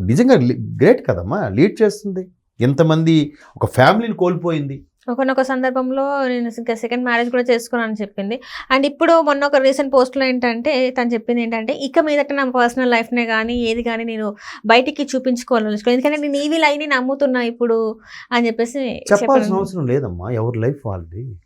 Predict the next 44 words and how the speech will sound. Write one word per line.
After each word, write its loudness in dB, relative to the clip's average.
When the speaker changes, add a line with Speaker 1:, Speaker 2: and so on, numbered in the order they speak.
Speaker 2:
ఆ, 4
ఇంతకుముందు 2
తను 0
త-, -2
అంటే 0
తన 0
ఎక్స్‌తోని 0
and 2
అందరితో 2
ఇంటర్వ్యూస్ 0
ఇవ్వడమే 0
కావచ్చు, 0
తన 2
పర్సనల్ 4
లైఫ్ని 4
కొంచెం, 2
ఆ, -4
Instagram-లో 0
షేర్ 4
చేయడం 4
అలాంటివి 2
జరిగింది -2
కదా. -4
ఇప్పటి 2
నుంచి -4
నేను 0
అలాంటివి 0
కూడా 0
పెట్టను 2
అని -2
Speaker 1:
మీకు 2
Speaker 2:
చెప్పేసి 2
Speaker 1:
బుద్ధి 8
వచ్చిందిగా, 0
ఇంకెందుకు 0
చేస్తుంది? -4
ఏమీ 6
లేకుండా 4
వీళ్ళు 4
ఇంత 0
చేస్తున్నప్పుడు -2
Speaker 2:
మ్మ్. -12
Speaker 1:
ఇంకెందుకు 4
చేస్తారు? 0